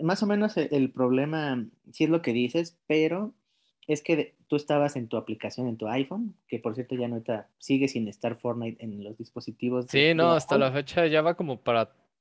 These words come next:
Speaker 2: ¿qué te gusta? ¿Cinco meses? ¿Algo así? ¿O estoy mal?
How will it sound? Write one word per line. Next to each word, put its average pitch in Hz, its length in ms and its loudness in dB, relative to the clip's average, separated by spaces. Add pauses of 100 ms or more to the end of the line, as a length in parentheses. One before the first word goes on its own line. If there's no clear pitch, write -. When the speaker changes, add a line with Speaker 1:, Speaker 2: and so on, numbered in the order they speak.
(220)
Speaker 2:
¿qué 135 80 -8
te 143 160 -2
gusta? 135 480 2
¿Cinco 139 240 -4
meses? 311 500 -2
¿Algo 175 200 0
así? 262 320 -6 (200)
¿O 113 220 0
estoy 117 220 -4
mal? 98 260 -6